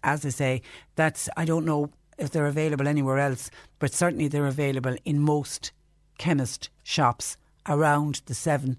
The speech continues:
seven euro, uh, mark if you want to go along and, uh, uh, get one of those instead. Eighteen fifty,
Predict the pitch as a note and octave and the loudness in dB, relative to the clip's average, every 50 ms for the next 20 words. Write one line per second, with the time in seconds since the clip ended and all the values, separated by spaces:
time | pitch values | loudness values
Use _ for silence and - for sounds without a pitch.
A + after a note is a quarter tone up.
0 | - - - - C#3+ C#3 B2 C3 B2 B2 B2+ C3 B2 A#2+ A#2+ A#2 A2 G#2 - - | -6 -12 -4 0 0 2 2 2 2 2 4 4 4 4 4 2 2 0 -4 -10
1 | - - - - _ - D#3 A#2+ A2+ - E3 C#3 C3 B2 A#2 A2+ G#2+ - - - | -20 -20 -20 -20 _ -2 0 0 0 0 0 0 2 2 2 0 -2 -6 -10 -10
2 | C#3 B2 C3+ C3 B2 B2 B2 A2 - B2 A#2 A#2 A#2 A2+ A2+ A#2 A2+ G#2 - - | -6 -4 -2 -2 0 0 0 0 0 0 2 4 4 4 4 4 2 -2 -4 -4
3 | B2 A2+ A2 A2 G#2 - A#2+ G#2+ G#2+ G#2 - - C3 A2 A2 - - B2+ G#2+ B2 | -2 -2 0 0 -2 0 0 0 0 0 -2 -4 -4 -6 -4 -2 -2 -2 0 0
4 | A#2 A2 A2 A2 G2+ G#2 G2+ - A#2+ G#2+ - - A2+ G#2 G#2+ - - - - - | 0 0 0 0 0 -2 -4 -4 -6 -6 -4 -2 -2 -2 -2 -4 -8 -12 -12 -12
5 | - - - F3+ F3+ - F#3 F3 D#3+ D3 - E3 D3+ - - E3 D3+ | -10 -4 0 0 0 2 0 0 -2 0 -2 -4 -2 -2 -2 -2 -2